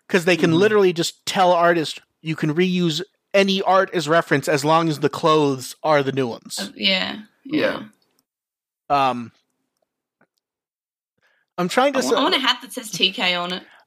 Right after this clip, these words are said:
Speaker 1: I would say I only really have two issues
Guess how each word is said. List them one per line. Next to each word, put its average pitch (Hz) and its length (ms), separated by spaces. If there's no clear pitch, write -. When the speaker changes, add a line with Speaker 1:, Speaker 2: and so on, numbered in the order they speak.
Speaker 1:
I 190 140
would 277 180
say 240 180
I 196 240
only 190 340
really 170 320
have 156 240
two 180 320
issues 170 500